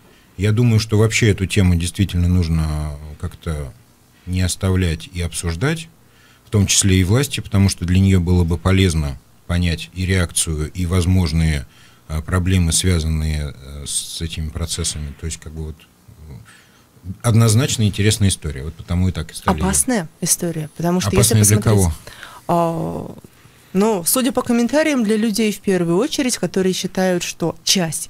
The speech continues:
Speaker 2: из которых считает, что тем самым будет, м, нанесен непоправимый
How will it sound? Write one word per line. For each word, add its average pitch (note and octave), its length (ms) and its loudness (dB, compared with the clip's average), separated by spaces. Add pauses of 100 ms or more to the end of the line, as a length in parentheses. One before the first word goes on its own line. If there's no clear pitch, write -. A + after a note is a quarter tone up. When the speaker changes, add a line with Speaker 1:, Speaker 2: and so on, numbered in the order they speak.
(100)
Speaker 2:
из - 160 -2
которых D#3+ 360 -4
считает, E3 420 -2
что - 160 -6
тем E3+ 180 0
самым E3+ 480 0
будет, E3 400 -2 (480)
м, F3 200 0
нанесен G3+ 440 2
непоправимый G3+ 920 2